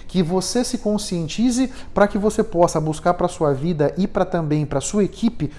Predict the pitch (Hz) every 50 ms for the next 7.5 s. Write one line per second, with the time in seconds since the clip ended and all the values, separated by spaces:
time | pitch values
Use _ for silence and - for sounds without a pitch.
0 | - - 165 170 180 175 - 160 170 165 156 165 156 151 139 - 113 104 92 82
1 | - - - - - - - - - - - - _ _ - - - 208 262 262
2 | 214 247 226 - - - - 190 233 269 262 - - 120 104 - - - - -
3 | - - - - 180 170 180 226 254 247 247 208 175 156 156 170 202 220 208 190
4 | 196 190 - - 196 202 202 196 - 202 190 - - - 160 160 185 208 190 165
5 | 151 139 151 156 185 180 - 160 151 170 196 190 185 170 156 165 160 - 160 165
6 | 165 156 - 165 139 131 131 127 147 156 147 135 - - - - 180 214 - -
7 | - - 123 - - 107 110 143 175